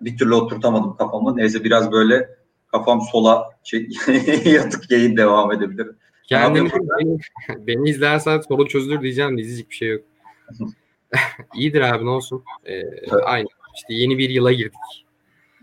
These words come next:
Speaker 1: Hayırlı olsun. Öncelikle bir de başın sağ olsun. Duyma-, bilmeyen arkadaşlarımız varsa babanı kaybettin. Çok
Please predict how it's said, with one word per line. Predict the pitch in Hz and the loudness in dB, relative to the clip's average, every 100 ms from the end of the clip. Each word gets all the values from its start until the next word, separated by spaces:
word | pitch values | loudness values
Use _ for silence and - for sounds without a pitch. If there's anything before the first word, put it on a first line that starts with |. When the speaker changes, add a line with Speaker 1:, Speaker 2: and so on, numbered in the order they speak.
| - | -4
Speaker 1:
Hayırlı | 110 107 110 117 117 | 0 2 0 2 2
olsun. | 113 - 127 131 | 2 -2 0 0
Öncelikle | 117 113 110 117 113 117 110 | 2 4 4 2 0 -2 -2
bir | 110 | 2
de | 117 120 - - | 4 2 -2 -4
başın | 110 117 107 | -4 -2 -4
sağ | 104 95 | 0 0
olsun. | 85 - 117 117 107 | -2 -4 -8 -8 -10
Duyma-, | 104 101 98 - - | -8 -4 -6 -6 -14
bilmeyen | 98 95 92 | -10 -8 -8
arkadaşlarımız | 92 98 92 - - 92 | -8 -10 -10 -12 -16 -6
varsa | 98 95 - 107 101 | 0 0 2 0 0
babanı | 101 98 98 98 | 0 0 0 -2
kaybettin. | - 95 87 - - 107 | -2 0 -2 -6 -2 0
Çok | 107 104 | 2 -2